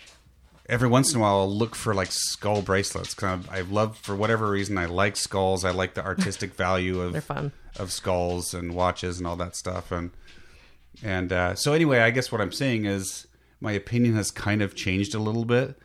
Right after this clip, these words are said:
Speaker 1: I still would be nervous about wearing a metal bracelet up against, like, uh, my Rolex or my Omega or something like that.
Speaker 2: It depends on the situ-, it, it all depends on the situation. It's, it's just like anything. Everyone has their,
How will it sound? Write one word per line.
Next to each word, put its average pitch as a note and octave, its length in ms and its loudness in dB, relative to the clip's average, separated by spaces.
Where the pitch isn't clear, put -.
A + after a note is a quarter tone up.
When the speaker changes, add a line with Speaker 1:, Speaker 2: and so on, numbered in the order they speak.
Speaker 1:
I - 120 -2
still G#2+ 680 2
would G#2+ 160 -6
be G#2 140 0
nervous F#2+ 460 0
about F#2 240 -2
wearing F#2+ 320 -2
a E2+ 40 -4
metal F2+ 260 -2
bracelet F2+ 440 -6
up E2+ 140 -6
against, F2+ 440 -6
like, F2+ 240 -10
uh, F2+ 280 -6
my F#2 220 -4
Rolex F2+ 500 -6
or - 20 -8
my F2+ 160 -6
Omega F2+ 440 -4
or F2+ 80 -6
something - 260 -12
like F2+ 160 -10
that. F2 300 -4
Speaker 2:
It - 80 -2
depends G3 400 4
on E3+ 220 6
the D#3 120 4
situ-, - 380 -2
it, E3+ 240 0
it F#3 100 2
all A3 180 8
depends F3+ 380 2
on D#3 140 2
the D3 40 0
situation. A#2+ 720 -2
It's, - 300 -4
it's - 220 -4
just - 180 2
like E3 140 0
anything. C3+ 420 0
Everyone E3+ 360 2
has D#3+ 260 -2
their, D3 240 0